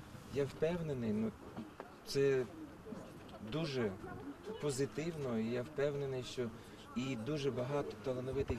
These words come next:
дітей ви маєте. Я розумію, фонд допомагає і в школах майданчики будує, і в селах допомагає збудувати, е, спортивну інфраструктуру. А талановиті діти на селі, вони ж завжди були, є і будуть, і у них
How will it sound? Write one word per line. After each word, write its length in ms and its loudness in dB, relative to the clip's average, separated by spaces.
дітей 400 4
ви 60 4
маєте. 240 0
Я 180 6
розумію, 580 4
фонд 440 0
допомагає 1000 2
і 60 -2
в 60 -6
школах 520 6
майданчики 680 2
будує, 320 -6
і 100 2
в 60 -2
селах 540 6
допомагає 680 2
збудувати, 680 2
е, 120 4
спортивну 560 2
інфраструктуру. 840 0
А 80 2
талановиті 600 -2
діти 180 -4
на 160 -2
селі, 380 -2
вони 320 0
ж 100 -4
завжди 420 -2
були, 280 0
є 340 0
і 160 2
будуть, 300 -4
і 40 2
у 80 2
них 120 -2